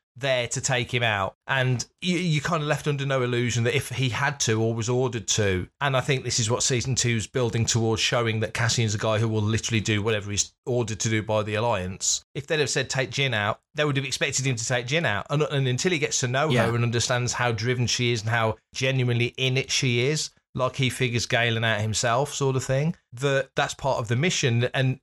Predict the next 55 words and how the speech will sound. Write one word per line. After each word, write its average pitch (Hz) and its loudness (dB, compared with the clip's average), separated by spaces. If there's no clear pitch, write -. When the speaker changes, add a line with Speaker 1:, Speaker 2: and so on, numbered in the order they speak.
Speaker 1:
they 147 0
can't 190 -2
show 165 -2
Cassian 156 2
being 135 2
too 220 0
conscientious 113 0
in 110 2
Andor 101 2
because 139 2
you 147 0
almost 165 2
feel 131 2
like 123 0
that's - 0
his 135 0
character 131 0
development 120 0
in 123 2
Rogue 113 2
One, 117 2
even 143 0
Speaker 2:
Mm, 135 2
Speaker 1:
though 131 0
if 131 -2
you've 127 2
only 120 2
seen 117 -2
Speaker 2:
exactly. 127 0
Speaker 1:
Rogue 135 -2
One, 127 -2
you've 127 -2
got 147 -2
nowhere 127 0
to 139 -4
base 131 0
on 120 -2
where 120 0
it's 127 -6
coming 131 0
from 139 0
other 127 0
than 123 0
him 131 0
taking 127 0
Tivik 127 -2
out 120 2
at 127 -2
the 123 0
beginning 123 0
to - -6
show 123 0
he's 113 0
a 113 2
lethal 113 2